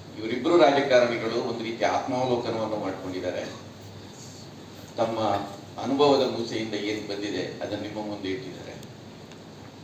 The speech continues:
ಅದರಿಂದ, ಆ, ಮೊದಲಿಗೆ ಅವರಿಗೆ ನಾನು ಅಭಿನಂದನೆಗಳನ್ನ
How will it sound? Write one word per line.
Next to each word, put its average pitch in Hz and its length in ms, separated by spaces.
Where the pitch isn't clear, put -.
ಅದರಿಂದ, 110 360
ಆ, 90 220
ಮೊದಲಿಗೆ 113 400
ಅವರಿಗೆ 104 260
ನಾನು 104 220
ಅಭಿನಂದನೆಗಳನ್ನ 98 720